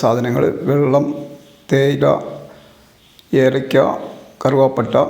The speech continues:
ഷുഗർ ഫ്രീ സ്വീറ്റ്നർ. ഇതെല്ലാം ഇവിടെ റെഡിയാക്കി വെച്ചിട്ടുണ്ട്. ആ കുഞ്ഞു കുഞ്ഞു പാത്രങ്ങളിലെല്ലാം ഞാൻ എടുത്തെടുത്ത് വെച്ചിട്ടുണ്ട്, നോക്കണം. അതെല്ലാം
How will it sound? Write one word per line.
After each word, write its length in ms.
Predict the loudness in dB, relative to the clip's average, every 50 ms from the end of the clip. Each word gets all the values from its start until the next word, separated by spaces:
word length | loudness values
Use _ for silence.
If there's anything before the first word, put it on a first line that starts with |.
| -2 -8 -16 -16 -8 -6 -4 -2
ഷുഗർ 260 | 0 2 2 0 0 -2 -2
ഫ്രീ 140 | 0 0 0 0 -2 -2 -2
സ്വീറ്റ്നർ. 360 | -2 -2 -2 -2 -4 -4 -4 -6 -10 -16 -20 -20 -20 -20 -20 -20 -20 -20 -20 -20 _ -20 -20 -20 -20 _ _ _ _ _ _ _ _ _ _ 0
ഇതെല്ലാം 320 | 2 2 4 4 2 2 2 2
ഇവിടെ 180 | 0 2 2 2 0 0 -2 -2 0
റെഡിയാക്കി 360 | 2 2 4 2 2 2 0 -2
വെച്ചിട്ടുണ്ട്. 420 | -2 -2 -4 -4 -2 -2 0 0 -2 -2 -6 -10 -12 -16 -20 -20 -20 -10 -6 -4
ആ 20 | -4 -2 0
കുഞ്ഞു 180 | 0 0 0 0
കുഞ്ഞു 180 | 0 0 -2 0 -2
പാത്രങ്ങളിലെല്ലാം 800 | -2 -2 -2 -2 -2 0 0 -2 -2 -2 -2 -2 -2 -2 -2 -2 -4 -2
ഞാൻ 100 | -2 -2 -2 -2 -4 -4 -6 -8 -10 -10 -10 -6 -4
എടുത്തെടുത്ത് 360 | -4 -2 -2 -2 -4 -2 -2 -4 -2
വെച്ചിട്ടുണ്ട്, 360 | -2 -4 -6 -4 -6 -6 -4 -2
നോക്കണം. 380 | -2 -2 -2 -2 -2 -4 -4 -6 -8 -12 -20 -20 -20 -20 -20 -20 -20 -20 -20 _ _ _ _ -2
അതെല്ലാം 340 | -2 0 0 0 0 -2